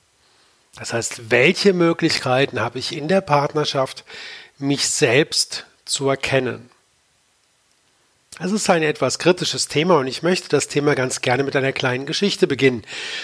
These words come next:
Einer Geschichte, die in unserem Ehealltag, äh, tatsächlich passiert ist.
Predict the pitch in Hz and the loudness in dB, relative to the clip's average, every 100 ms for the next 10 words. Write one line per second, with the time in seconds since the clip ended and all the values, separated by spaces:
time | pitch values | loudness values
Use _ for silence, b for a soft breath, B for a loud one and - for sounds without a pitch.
0 | B - 139 165 175 202 - 226 190 151 | B -4 2 2 2 0 0 0 2 2
1 | - 214 214 175 143 139 170 175 175 175 | 2 0 4 4 4 2 4 4 2 2
2 | 160 156 160 160 - - B B B B | 2 4 2 2 -4 -4 B B B B
3 | B B _ 170 151 147 143 147 135 143 | B B _ 0 2 2 2 2 2 0
4 | - - 120 104 113 - - | -4 -4 -4 -6 -8 -10 -12